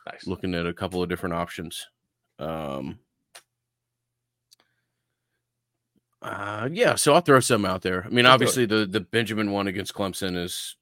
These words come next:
Speaker 2: is right up there because it's a, it's a very hard catch. Uh, it's, it is kind of the national announcement of the twenty thirteen team. Um, it's a guy that when, like, I, I had a friend of mine who coached wide receivers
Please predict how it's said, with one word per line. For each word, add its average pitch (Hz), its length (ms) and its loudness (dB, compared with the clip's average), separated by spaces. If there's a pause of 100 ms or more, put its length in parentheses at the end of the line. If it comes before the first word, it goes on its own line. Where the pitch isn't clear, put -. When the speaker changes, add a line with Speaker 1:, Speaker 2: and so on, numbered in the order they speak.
(240)
Speaker 2:
is 90 220 -6
right 98 220 6
up 90 160 -2
there 80 220 -4
because 82 280 -10
it's 82 180 -10
a, 82 360 -4 (1300)
it's - 100 -6
a 98 60 -4
very 113 220 6
hard 104 260 2
catch. 85 480 -4 (200)
Uh, 85 600 -2
it's, - 460 -4 (720)
it 104 160 -4
is 98 220 -2 (120)
kind 104 200 0
of 95 80 -2
the 92 100 -6
national 92 480 0
announcement 90 640 -4
of 82 160 -6
the 82 80 -10
twenty 92 240 -6
thirteen 90 500 -6
team. 85 480 -6 (240)
Um, 78 600 -4 (760)
it's - 320 -4
a 104 100 0
guy 95 360 6
that 87 160 -6
when, 90 440 -6 (120)
like, 92 160 -10
I, 95 160 -6 (140)
I 98 100 0
had 107 100 2
a - 20 -4
friend 104 220 -2
of 101 60 -2
mine 98 200 0
who 101 120 -4
coached 98 340 -4
wide 95 180 2
receivers 87 600 -4